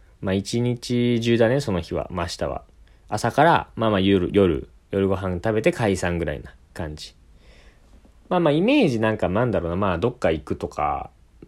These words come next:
なんか遊園地とか行くとか、えー、あとなんかちょっといろいろ巡って、まあ、ちょっとドライブ的なね、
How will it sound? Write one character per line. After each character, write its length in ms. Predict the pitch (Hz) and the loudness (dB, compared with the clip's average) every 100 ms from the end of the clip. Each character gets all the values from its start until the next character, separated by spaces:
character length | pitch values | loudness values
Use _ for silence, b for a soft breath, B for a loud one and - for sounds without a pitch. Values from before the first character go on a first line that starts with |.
| _ | _
な 140 | 101 90 | -8 -6
ん 20 | |
か 140 | 78 | -4
遊 160 | 87 104 | 0 0
園 80 | 95 | 0
地 80 | - | -4
と 100 | - | -10
か 80 | |
行 120 | 76 - | -10 -8
く 100 | - | -10
と 140 | - | -12
か、 440 | - 80 78 76 - B B B | -6 -2 -2 -4 -10 B B B
え 440 | 120 117 117 113 113 | 0 2 4 4 4
ー、 20 | |
あ 60 | 113 | 4
と 100 | 92 | 2
な 80 | 92 | 0
ん 40 | |
か 80 | 87 | -2
ち 80 | 92 | -2
ょ 20 | |
っ 20 | |
と 60 | 90 | 0
い 80 | |
ろ 100 | 90 | 2
い 20 | 92 | 2
ろ 60 | |
巡 280 | 92 90 90 | 2 0 0
っ 20 | |
て、 180 | - 92 | -2 -2
ま 120 | 90 | -2
あ、 60 | 80 | -4
ち 80 | - | -8
ょ 20 | - | -6
っ 40 | |
と 100 | 87 | 0
ド 40 | 92 | 4
ラ 140 | 107 | 4
イ 80 | 110 | 4
ブ 120 | 107 | 2
的 220 | 104 104 | -2 -2
な 120 | 101 | -2
ね、 260 | 107 170 | -2 -4